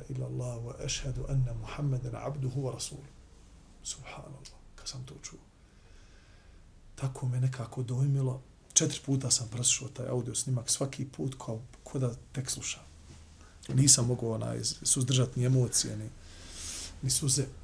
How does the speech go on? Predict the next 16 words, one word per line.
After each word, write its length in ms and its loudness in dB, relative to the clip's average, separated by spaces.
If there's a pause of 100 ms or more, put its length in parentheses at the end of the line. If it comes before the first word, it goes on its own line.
(120)
Toliko 280 4
me 160 6
to 140 6
dojmilo. 500 8 (120)
Pogledaj, 240 2
rekao, 200 -2
cijeli 500 4
život 360 4
je 100 -2
ta 180 2
žena 300 4 (1300)
usamljena, 680 2 (600)
daleko 420 6
od 60 -2
Allaha, 480 -4 (760)
oslijepila, 840 8